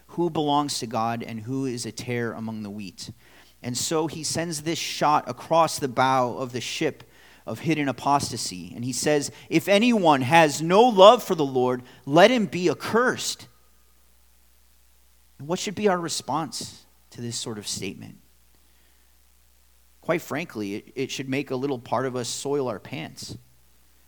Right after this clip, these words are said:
And then, as we reflect on it, it leads to one of two responses. Either, A, we're gonna be offended by this statement, and our hearts are gonna be hardened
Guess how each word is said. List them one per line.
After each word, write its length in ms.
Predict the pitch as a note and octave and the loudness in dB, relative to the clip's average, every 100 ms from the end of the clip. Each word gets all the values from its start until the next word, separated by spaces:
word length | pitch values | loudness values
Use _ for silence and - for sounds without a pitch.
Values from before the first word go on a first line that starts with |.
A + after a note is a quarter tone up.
| _ _ _ _ _ | _ _ _ _ _
And 140 | A#2+ B2 | -4 -2
then, 440 | F3+ D#3 C#3 D3+ - _ _ _ _ - | 0 0 -4 -8 -16 _ _ _ _ -12
as 160 | B2 B2 | -8 -6
we 80 | |
reflect 380 | B2+ B2 D#3+ F#3+ | -6 -2 -2 -2
on 160 | G#2+ G#2+ | -6 -8
it, 160 | C3 - - - | -10 -14 -18 -12
it 140 | A#2+ | -8
leads 280 | C#3+ C#3 - | -6 -6 -4
to 120 | C#3 | -4
one 220 | B2 C#3 | -2 -4
of 100 | D3 | -4
two 180 | - D#3+ | -6 -4
responses. 720 | D3+ - C3+ F3+ - D#2 - - - - | -4 -6 -6 -6 -8 -12 -16 -20 -20 -14
Either, 560 | A#2+ D#3 D#3 C#3 C3 B2+ - _ _ _ _ _ _ B2+ | -6 -2 0 -2 -4 -10 -20 _ _ _ _ _ _ -4
A, 400 | B2 D#3 G3 - _ _ | -2 -4 -6 -12 _ _
we're 120 | B2+ C3 | -8 -4
gonna 120 | C3+ | -2
be 140 | C3+ | -2
offended 640 | - - - C#3 F#3+ A#2+ G2+ | -4 -6 -4 -4 -2 -4 -6
by 180 | F#2+ | -8
this 200 | F#2+ F#2+ | -8 -8
statement, 640 | - - G2 G#2+ C3 - _ _ _ _ _ _ _ _ | -8 -6 -8 -10 -14 -16 _ _ _ _ _ _ _ _
and 120 | A#2+ | -6
our 100 | A2 | -6
hearts 400 | G2+ - F3 F3 | -4 0 0 0
are 80 | D3 | -8
gonna 160 | B2+ A#2+ | -6 -8
be 140 | G2+ | -10
hardened 720 | E2+ - D#3+ E3+ A2 F2 - | -14 -8 -4 -4 -8 -16 -20